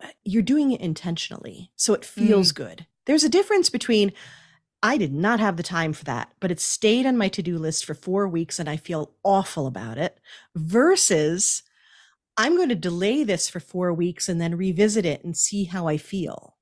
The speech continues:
Speaker 1: Can you
Speaker 2: Mm.
Speaker 1: feel the difference in that?
Speaker 2: Definitely. <laughs>
Speaker 1: Right? So again, we're removing that baggage of, like, feeling awful because, hi, t-, human check. Oh,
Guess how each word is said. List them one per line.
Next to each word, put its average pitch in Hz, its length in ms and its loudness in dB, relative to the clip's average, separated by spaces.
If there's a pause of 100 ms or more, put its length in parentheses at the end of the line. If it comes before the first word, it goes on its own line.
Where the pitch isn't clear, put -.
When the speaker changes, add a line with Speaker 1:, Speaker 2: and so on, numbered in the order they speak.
(160)
Speaker 1:
Can 165 300 -4
you 175 100 0
Speaker 2:
Mm. 151 40 -6
Speaker 1:
feel 202 160 0
the 185 80 -6
difference 220 480 0
in 277 100 -4
that? 302 240 -10
Speaker 2:
Definitely. 165 760 -2 (400)
<laughs> - 480 2 (880)
Speaker 1:
Right? 165 460 -2
So 208 180 0
again, 262 540 2
we're 180 120 2
removing 202 640 2
that 165 260 -2
baggage 165 720 -2
of, 151 140 -8
like, 151 180 -8
feeling 202 460 -2
awful 165 560 -2
because, 165 460 -2 (120)
hi, 180 460 -2 (480)
t-, - 160 -14
human 247 420 0
check. 190 460 -2
Oh, 311 180 0